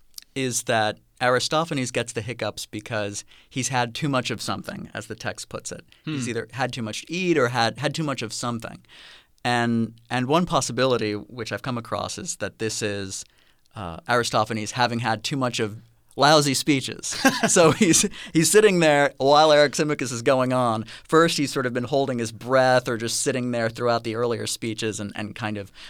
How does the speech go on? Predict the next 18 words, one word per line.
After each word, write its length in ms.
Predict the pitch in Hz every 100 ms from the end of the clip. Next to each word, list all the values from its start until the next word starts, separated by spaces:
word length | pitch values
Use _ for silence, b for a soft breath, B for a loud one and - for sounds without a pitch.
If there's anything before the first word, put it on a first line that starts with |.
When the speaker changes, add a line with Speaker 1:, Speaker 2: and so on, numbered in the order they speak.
| B
Speaker 1:
um, 400 | 107 107 104 98 _ _ -
kind 80 | 117
of 60 |
sick 200 | - 131
of 40 | 123
the 60 |
whole 180 | 117 113
thing 400 | 110 160 151 139
or, 140 | 120 107
or 120 | 113
just 220 | 110 117
bearing 400 | 117 117 117 113
it, 220 | 107 104 _ -
uh, 380 | 101 95 95 - b b
grinning 240 | - 123 107
and 80 | 101
bearing 320 | 113 113 101
it. 140 | 92